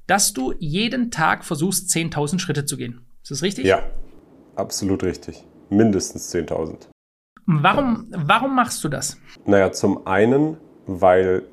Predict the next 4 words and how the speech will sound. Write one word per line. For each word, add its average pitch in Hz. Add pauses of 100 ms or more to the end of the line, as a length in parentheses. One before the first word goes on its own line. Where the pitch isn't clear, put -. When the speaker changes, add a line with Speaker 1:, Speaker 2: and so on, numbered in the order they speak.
(600)
Speaker 2:
passiv-aktive 104 (480)
Bewegung 107 (280)
mit -
niedriger 98